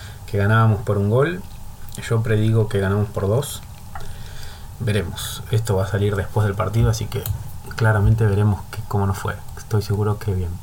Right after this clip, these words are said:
Y bueno, cincuenta podcasts para mí es un montón. Honestamente lo digo como un poco cerrando el año también, ¿no? Estamos en diciembre ya,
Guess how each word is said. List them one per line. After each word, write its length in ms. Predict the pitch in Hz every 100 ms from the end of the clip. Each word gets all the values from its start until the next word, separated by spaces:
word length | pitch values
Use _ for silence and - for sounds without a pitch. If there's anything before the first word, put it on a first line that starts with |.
| - - - - -
Y 60 | 117
bueno, 320 | 151 131 123
cincuenta 460 | 120 120 147 143 -
podcasts 380 | 139 - 110
para 140 | 110 110
mí 80 | 139
es 120 | 139
un 80 | 120
montón. 360 | 113 110 101
Honestamente 540 | 104 113 104 110 113 107
lo 100 | 101
digo 260 | 104 107
como 220 | 107 101
un 60 | 101
poco 560 | - 107 107 104 98 95
cerrando 440 | - 104 113 117
el 80 | 101
año 280 | 120 117 104
también, 380 | 104 101 110 110
¿no? 140 | 113
Estamos 360 | 117 110 104 101
en 100 | 95
diciembre 680 | 95 - 117 117 110 101
ya, 320 | 98 - 104